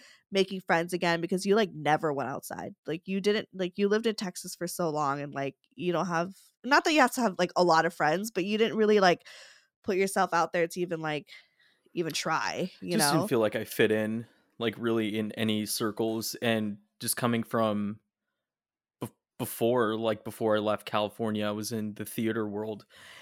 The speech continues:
Speaker 2: and I just felt like, I just felt like it, it would, just wasn't for me at that point, but I just didn't know what was for me,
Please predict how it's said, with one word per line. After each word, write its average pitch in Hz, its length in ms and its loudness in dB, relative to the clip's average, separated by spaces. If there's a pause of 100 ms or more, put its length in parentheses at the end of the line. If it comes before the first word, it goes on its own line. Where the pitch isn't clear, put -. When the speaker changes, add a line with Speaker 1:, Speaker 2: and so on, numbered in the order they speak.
(140)
Speaker 2:
and 135 80 0
I 147 60 6
just 156 200 -4
felt 170 160 6
like, 170 300 2 (420)
I - 80 -14
just - 220 -6
felt 160 140 6
like 147 160 2
it, 120 160 0 (460)
it 131 120 -6
would, 127 200 -2
just 120 180 -6
wasn't 117 320 2
for 117 100 -2
me 107 380 -4 (500)
at 113 140 -6
that 107 220 -2
point, 95 360 -8 (120)
but 120 80 6
I 113 80 8
just 113 200 -6
didn't 117 200 -4
know 110 140 2
what 104 300 -2
was 104 160 -8
for 107 140 -12
me, 101 320 -12